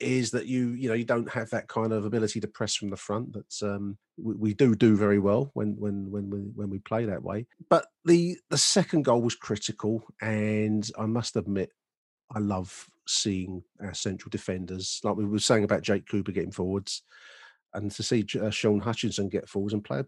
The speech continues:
<laughs> absolutely beautiful cross. I mean, I've, you know, from a central defender to put such a pit, an inch perfect ball into the danger zone of the, of the opposition goal for Ben to, to tap home, it's just a wonderful sight. These are the moments that lift your spirits, boys, and this is what football's for, isn't it? This is,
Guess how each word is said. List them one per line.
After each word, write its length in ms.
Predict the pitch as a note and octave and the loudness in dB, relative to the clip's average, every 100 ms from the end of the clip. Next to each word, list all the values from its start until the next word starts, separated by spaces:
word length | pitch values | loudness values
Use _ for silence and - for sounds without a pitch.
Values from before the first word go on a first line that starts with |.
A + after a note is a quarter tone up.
| _ | _
<laughs> 120 | - | -10
absolutely 440 | C3+ - - C3 - | -4 -2 2 0 2
beautiful 540 | B2+ B2 D#3+ D#3 - - | 4 4 4 2 0 -6
cross. 540 | - D#3+ D#3 A#2 - C3 | -4 0 4 2 4 6
I 60 | |
mean, 140 | A#2+ C3 | 8 6
I've, 120 | B2 - G3+ A#3+ A3 D#3+ | 4 -4 -6 -6 -2 6
you 120 | C#3 | 8
know, 100 | A#2+ | 8
from 140 | D3+ | 8
a 40 | C3+ | 8
central 300 | F#3 F3 D#3+ | 6 6 4
defender 380 | D3+ C#3+ C#3 | 6 6 4
to 100 | - | 2
put 260 | - C#3 - | 2 2 2
such 200 | C3 C#3 | 0 0
a 60 | C#3+ | -2
pit, 300 | - D#3+ - | -2 -2 -2
an 140 | B2 - | -6 -2
inch 320 | D3 D3+ - | 0 -2 -2
perfect 400 | - C#3 B2 A#2 | 0 2 2 0
ball 200 | B2+ B2 | 2 2
into 200 | B2 B2 | 2 0
the 80 | B2+ | 0
danger 360 | A#2 B2+ B2+ A#2 | 4 4 4 4
zone 380 | G#2+ A2 A2 - - - - _ - | 6 4 2 -4 -16 -20 -20 _ 0
of 180 | A2+ G#2+ - | 2 2 2
the, 260 | A2 A2 | 2 4
of 80 | G#2 | 2
the 120 | A2+ | 0
opposition 460 | A#2+ B2 A2+ - G2+ | 0 0 0 0 0
goal 480 | G#2 F#2+ F#2+ F#2 - - | 2 4 2 -2 -8 -6
for 120 | G2+ | -2
Ben 340 | A#2+ G#2+ G2+ G2+ | 2 4 2 2
to, 260 | G#2 G2+ | 2 2
to 140 | G2+ G2+ | 0 -4
tap 320 | - G#2 - | -2 -2 -2
home, 400 | A2 G2 G2+ G#2+ | -2 -2 -2 -4
it's 120 | C3 | -4
just 200 | F3 E3 | -2 2
a 60 | C3+ | 2
wonderful 480 | G#2+ A#2 A2 - B2 | 4 4 2 -2 -2
sight. 260 | D3+ A2+ | 0 2
These 180 | D#3 E3 | 0 0
are 60 | A#2+ | 0
the 60 | |
moments 400 | A#2+ B2+ B2 B2 | 0 2 0 0
that 120 | C3 | 0
lift 200 | C3 C3+ | 0 -2
your 80 | C#3 | -4
spirits, 380 | - G3+ E3+ A#2 | -2 2 2 0
boys, 280 | G#2+ G2+ G#2+ | 0 2 4
and 100 | B2 | 2
this 120 | C#3 | 0
is 100 | B2 | 0
what 180 | B2+ - | -2 -2
football's 380 | C3 - B2+ A#2+ | -6 -6 -6 -6
for, 260 | D#3+ C3+ | -4 -4
isn't 180 | D3 A#2 | -2 0
it? 120 | G#2+ | 0
This 160 | C3 C3+ | -2 -4
is, 240 | B2 - | -6 -6